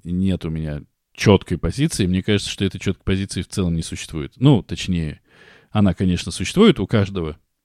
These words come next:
потому что кто-то скажет, что «да, блядь, нужно пулеметные гнезда в дверях ставить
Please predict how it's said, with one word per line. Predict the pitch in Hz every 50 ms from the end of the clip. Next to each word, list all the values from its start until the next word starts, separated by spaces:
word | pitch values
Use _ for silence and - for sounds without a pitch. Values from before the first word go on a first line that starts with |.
| _ _ _ _
потому | - 82 82 80 78
что | - - - 78 76 78 82 85 101 _
кто-то | - - - 101 92 92
скажет, | - - - 92 87 82 76 -
что | - - - 87 85
«да, | - 92 98
блядь, | 101 95 104 - - 117 113 117 123 123 110 95 - - -
нужно | 101 101 107 107 117 107
пулеметные | _ 123 117 123 127 131 120 - - 131 123
гнезда | 123 131 151 147 120 104 98 92
в | 98
дверях | 98 98 110 107 98 90 -
ставить | - - - 98 92 85 73 _ - _